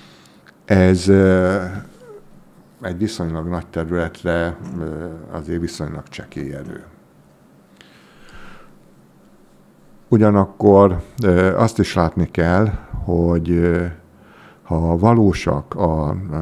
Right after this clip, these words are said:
az ukrán közlések, hogy milyen egységekből,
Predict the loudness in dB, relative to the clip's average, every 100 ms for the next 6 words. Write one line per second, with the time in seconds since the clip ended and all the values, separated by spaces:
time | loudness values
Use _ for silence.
0 | -8 -4 -4 -2 -2 -2 -2 -2 -2 -4
1 | -4 -8 -8 -10 -10 _ _ -20 -20 -20
2 | -20 _ _ _ -8 -4 -2 0 -2 -2
3 | 2 2 2 -2 -2 0 0 0 -4 -2
4 | -2 -2 -4